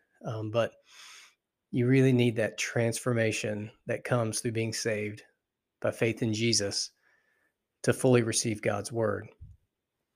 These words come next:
But let's look at what the words say here. "How the faithful city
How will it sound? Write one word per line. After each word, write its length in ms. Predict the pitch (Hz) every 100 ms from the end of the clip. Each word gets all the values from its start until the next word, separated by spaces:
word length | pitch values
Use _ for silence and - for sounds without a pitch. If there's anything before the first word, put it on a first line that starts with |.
| _ _ _ _ _ _ _
But 100 | 127
let's 160 | 160 196
look 160 | 180
at 100 | 165
what 140 | 156 147
the 80 | 143
words 260 | 139 135
say 280 | - 113 98
here. 200 | - - - - - - _ _ _ _ _
"How 340 | - 143 151 151
the 120 | 117
faithful 500 | - 139 143 - 135
city 560 | - - 110 95 107